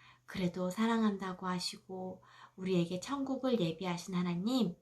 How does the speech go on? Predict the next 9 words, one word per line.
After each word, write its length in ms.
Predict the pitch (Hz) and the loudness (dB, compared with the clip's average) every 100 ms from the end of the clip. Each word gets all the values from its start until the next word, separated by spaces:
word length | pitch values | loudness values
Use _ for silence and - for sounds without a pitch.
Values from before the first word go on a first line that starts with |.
| _ - | _ -20
정말 400 | - 147 156 175 | -12 -10 -8 -6
감사합니다. 960 | - 180 185 180 175 - 214 185 - _ _ _ _ _ _ _ _ _ - | 0 2 2 0 -2 -4 -6 -6 -6 _ _ _ _ _ _ _ _ _ -20
그런 280 | - 202 175 | -8 0 2
하나님을 720 | 202 220 220 190 220 269 - _ - - - - - | 6 6 6 4 2 2 0 _ -20 -16 -16 -12 0
매일매일 600 | 180 190 196 180 180 180 | 2 2 2 4 2 2
더욱더욱 680 | 175 180 180 185 180 180 | -2 -2 -4 -6 -6 -8
더 280 | - - 175 | -14 -10 -8
사랑하게 600 | 208 226 226 208 190 185 | -2 2 2 2 0 -6
해주시고 840 | 175 180 - - 196 220 320 - | -6 -8 -10 -10 -4 2 2 2